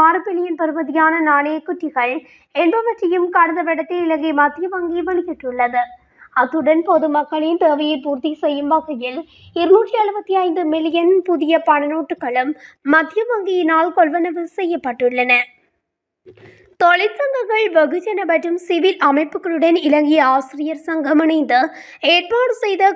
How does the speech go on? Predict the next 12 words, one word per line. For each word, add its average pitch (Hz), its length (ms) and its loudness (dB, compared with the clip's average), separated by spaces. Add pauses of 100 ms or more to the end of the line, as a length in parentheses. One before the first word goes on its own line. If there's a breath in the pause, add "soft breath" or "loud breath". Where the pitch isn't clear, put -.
கூட்டு 359 320 0
மேதின 311 340 2 (100)
பேரணி 320 320 2 (160)
ஊர்வலம் 285 500 2
யாழ்ப்பாணத்தில் 330 720 -2
நடைபெற்றது. 247 600 0 (580 loud breath)
இன்று 269 220 2
முற்பகல் 285 480 2
யாழ்ப்பாணம் 269 540 -2
மத்திய 330 260 -6 (100)
பேருந்து 285 440 2
நிலையத்தில் 302 520 -2